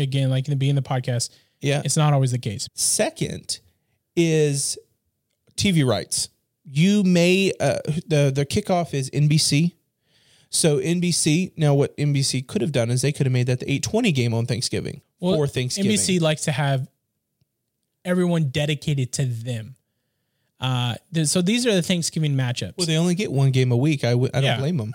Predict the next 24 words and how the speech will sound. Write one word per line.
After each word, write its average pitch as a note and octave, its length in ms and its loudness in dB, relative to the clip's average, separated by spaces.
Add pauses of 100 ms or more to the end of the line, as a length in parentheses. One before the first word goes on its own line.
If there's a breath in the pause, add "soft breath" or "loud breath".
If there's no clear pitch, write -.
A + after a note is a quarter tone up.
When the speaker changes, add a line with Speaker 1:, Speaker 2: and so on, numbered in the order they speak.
Speaker 1:
Um, D3+ 260 -2 (260)
that's C#3+ 160 -4
true. C3 420 0 (320)
So E3 420 0 (280)
the C#3 80 -4
kickoff C#3 580 -2 (400)
for D#3+ 100 -6
Thanksgiving D#3 720 -2 (180)
is D3 120 -6
the C#3+ 100 0
Bears E3+ 580 0 (140)
at D#3 160 -2
the F3 80 -2
Lions. B2 500 -4 (140)
Uh, D3+ 100 -2
then E3 160 2
you F3+ 80 4
have F#3 120 2
the E3 100 4
Raiders C#3 760 0
going E3 260 0
to D3 160 -2
Dallas. C3+ 720 -2 (580)
Speaker 2:
Ugh, C3 340 -4